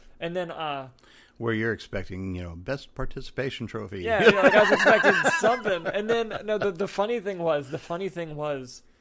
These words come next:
Speaker 1: um, during that whole thing, I think, I think part of the reason why I fooled people at that festival with my acting is 'cause it was the first film festival I'd ever been,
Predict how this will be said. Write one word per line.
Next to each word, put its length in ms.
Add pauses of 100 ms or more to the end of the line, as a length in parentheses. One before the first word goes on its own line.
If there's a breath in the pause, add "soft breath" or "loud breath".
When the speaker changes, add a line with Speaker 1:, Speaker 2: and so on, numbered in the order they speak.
(440 soft breath)
Speaker 1:
um, 460 (1800)
during 340
that 220
whole 160
thing, 260
I 140
think, 340 (380)
I 80
think 240
part 120
of 40
the 60
reason 240
why 120
I 100
fooled 500 (160)
people 280
at 60
that 140
festival 380
with 120
my 140
acting 460 (360 soft breath)
is 100
'cause 160
it 60
was 100
the 80
first 260
film 120
festival 380
I'd 120
ever 180
been, 440